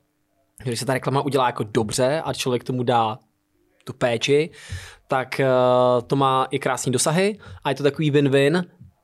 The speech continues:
i pro toho klienta, i ty lidi se pobaví a zároveň tím něco od-, jako odprezentuješ. Ale musím se zeptat,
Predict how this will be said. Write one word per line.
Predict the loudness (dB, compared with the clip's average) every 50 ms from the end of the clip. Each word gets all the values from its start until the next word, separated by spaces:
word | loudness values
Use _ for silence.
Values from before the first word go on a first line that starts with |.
| _
i | 2 2 4 2 0
pro | -2 -4 -4 -2
toho | -2 -2 -2 0
klienta, | 0 2 2 4 2 2 0 -2 -2 0 0 2 0 0
i | -2 -4
ty | -2 0 2
lidi | 2 2 2
se | 0 0 0
pobaví | 0 -2 0 2 2 2 4 2 2 2
a | 2
zároveň | 0 0 0 0 -2 -2
tím | -4 -6 -6
něco | -4 -2 -2
od-, | -4 -4 -6 _ _ -12
jako | -10 -8 -6 -6
odprezentuješ. | -6 -4 -4 -4 -2 -2 -4 -4 -2 -2 -2 -2 -4 -8 -16 _ _ _ -20 -20 -20 -20 -20 -20 -20 _ _ _ _ 0
Ale | 2 2 4 4
musím | 4 4 4 4 4 4
se | 4 4
zeptat, | 2 2 0 0 -2 -4 -4 -4